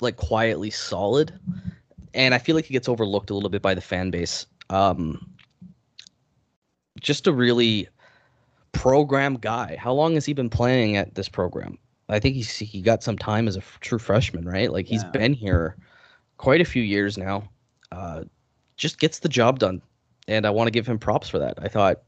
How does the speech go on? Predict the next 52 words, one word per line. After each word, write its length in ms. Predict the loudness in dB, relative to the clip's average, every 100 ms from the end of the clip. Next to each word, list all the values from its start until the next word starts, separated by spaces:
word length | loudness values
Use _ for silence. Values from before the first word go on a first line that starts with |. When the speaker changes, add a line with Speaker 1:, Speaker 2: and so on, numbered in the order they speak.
| _
Speaker 1:
you 100 | 0
know, 100 | 2
pick 240 | 2 -2
six, 300 | 2 2 2
if 80 | -2
anyone 300 | 0 2 2
deserves 360 | 0 -2 -2 0
it, 80 | -2
it 40 |
might 180 | -2 -2
be, 340 | -2 0 0
it 80 | 0
might 180 | 0 -2
be 60 |
Clarence. 440 | -2 2 4 2 -4 -12 -20 -20 -2
And 160 | 6 6
there's, 140 | 8
look, 160 | 6 4
there's 120 | 2
so 100 | 4
many 140 | 4
good 200 | 2 0
D 140 | 0 2
Bs 260 | 4 4
on 80 | 4
this 160 | 4 -2
team, 240 | -6 -2
you 100 | 0
know. 260 | 0 0 -4 -14 -16 -8
I 80 |
feel 160 | -4 -2
like 100 | -2
he 80 | 0
does 160 | 0
get 120 | 2 0
overlooked 400 | 2 2 0 0
a 40 |
bit. 300 | 2 0 0
So 300 | 0 2 2 0 -8
shout 260 | 2 6 8
out 140 | 6
Clarence. 560 | 4 4 4 2 -4 -8 _ _ _ _ _ _
Big 160 | -2
touchdown 460 | 2 2 2 2 2
for 140 | 0
him. 240 | 2 2 2
I 40 |
loved, 440 | 4 6 4 2 -8
loved 500 | 2 4 2 -4 -12 _ _
what 160 | 0
I 60 | 2
saw, 440 | 0 2 2 2